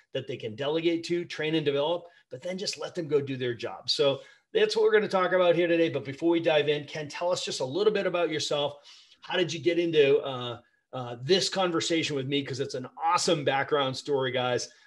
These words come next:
I usually don't ask people to tell their chiropractic story, but you gotta hear this. You gotta know how this guy's got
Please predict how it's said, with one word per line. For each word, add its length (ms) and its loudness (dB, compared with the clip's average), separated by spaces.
I 80 -2
usually 320 4
don't 260 4
ask 260 -4
people 220 -2
to 140 -2
tell 240 -4
their 120 0
chiropractic 540 -4
story, 240 -4
but 160 -8
you 140 -14
gotta 260 0
hear 300 4
this. 280 2
You 80 -4
gotta 220 4
know 180 4
how 140 2
this 160 -2
guy's 320 -2
got 220 0